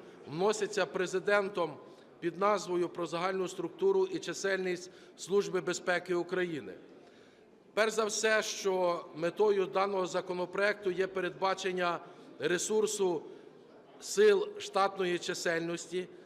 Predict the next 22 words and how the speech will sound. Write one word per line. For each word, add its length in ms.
необхідного 720
для 160
виконання 540
Службою 520
безпеки 500
покладених 640
завдань 500
в 40
періоди 480
особливі, 840
в 80
період 500
введення 440
воєнного 560
стану 500
і 120
до 140
моменту 480
прийняття 580
рішень 360
про 220
мобілізацію. 800